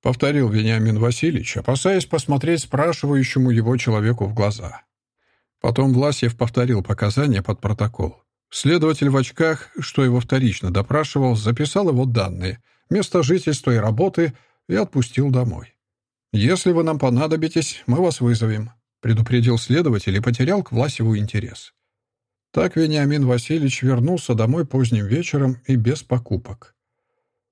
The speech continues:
Придя в свою квартиру, он сразу разделся и лег в кровать, пытаясь поскорее уснуть. Но сон не приходил.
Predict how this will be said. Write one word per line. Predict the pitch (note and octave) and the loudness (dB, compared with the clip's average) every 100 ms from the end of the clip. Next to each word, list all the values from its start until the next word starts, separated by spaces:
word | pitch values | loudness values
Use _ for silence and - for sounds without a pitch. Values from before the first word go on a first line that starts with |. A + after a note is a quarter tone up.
| _ | _
Придя | A2+ D3+ G#3 | 0 2 0
в | - | 2
свою | F3+ E3+ | 0 2
квартиру, | D#3+ D#3 G3 F3+ | 0 0 0 0
он | D#3 | 0
сразу | - E3 D#3 C#3+ | 0 0 0 0
разделся | C3+ A#2+ E3 D3 - | 0 2 0 0 0
и | A#2 | 2
лег | B2+ A#2 | 2 0
в | - | -4
кровать, | A#2+ A2+ D#3+ D#3 | -2 2 0 0
пытаясь | - A#2 D#3+ C#3 | -2 0 0 -2
поскорее | - A#2+ A2+ G#2 G#2 | -4 -4 -2 -2 -4
уснуть. | A#2 - G#2+ G2+ - _ _ _ _ - | -6 -8 -12 -12 -18 _ _ _ _ 0
Но | B2 | 0
сон | B2 - F3+ C3 | 2 0 2 2
не | C3+ | 2
приходил. | A#2+ A#2 A2+ G2 F#2+ | -2 -2 -2 -4 -10